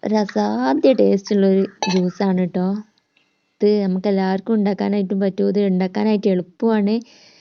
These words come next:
പിന്നെ കൂടുതൽ ഇൻഗ്രീഡിയന്റ് ഒന്നും വേണ്ടാത്ത മാങ്ങയും പഞ്ചസാരയും മാത്രം മതി ട്ടോ. പിന്നെ മാങ്ങ ആണെങ്കിൽ തൊലി കളയേ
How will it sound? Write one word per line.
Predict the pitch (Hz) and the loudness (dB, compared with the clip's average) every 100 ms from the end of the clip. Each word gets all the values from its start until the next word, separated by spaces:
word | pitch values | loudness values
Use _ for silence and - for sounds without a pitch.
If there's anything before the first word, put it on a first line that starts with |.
| _ _ _ _ - | _ _ _ _ 2
പിന്നെ | 190 180 185 | 4 4 2
കൂടുതൽ | 180 185 185 202 | 2 2 4 4
ഇൻഗ്രീഡിയന്റ് | 202 185 190 185 202 202 | 2 4 4 4 2 2
ഒന്നും | 190 196 208 202 | 2 2 2 2
വേണ്ടാത്ത | 190 185 190 190 196 196 - | 0 0 -2 -2 -2 -2 -2
മാങ്ങയും | 196 190 190 190 208 | -2 0 0 0 0
പഞ്ചസാരയും | 196 180 185 190 190 196 | 0 -2 -2 0 0 0
മാത്രം | 185 185 190 190 208 | 0 -2 -2 -2 -2
മതി | 190 180 180 | -2 -2 -4
ട്ടോ. | 180 185 196 _ - - - _ _ _ _ - | -4 -4 -6 _ -20 -20 -20 _ _ _ _ -2
പിന്നെ | 202 190 202 | 0 2 2
മാങ്ങ | 196 196 196 208 | 2 2 2 2
ആണെങ്കിൽ | 202 196 196 202 | 2 2 2 0
തൊലി | 202 196 196 | 2 2 2
കളയേ | 202 190 190 190 | 2 2 2 2